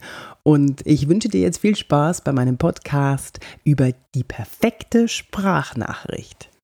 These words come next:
Vorher noch etwas, was mir heute den Tag extrem versüßt hat.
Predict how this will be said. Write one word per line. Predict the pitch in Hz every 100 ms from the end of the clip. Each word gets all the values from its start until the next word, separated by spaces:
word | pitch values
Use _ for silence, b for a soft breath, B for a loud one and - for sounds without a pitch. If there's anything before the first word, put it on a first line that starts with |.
| _ b b b b
Vorher | - - 240 254 226
noch | 208 -
etwas, | 208 - 180 - 202 -
was | 156 170 170
mir | 160 156
heute | 160 156 151
den | 151 147 143 143
Tag | 143 165 160 156 -
extrem | 156 - - - - 220 226 214 202 185 175
versüßt | - 180 160 170 151 - -
hat. | 117 -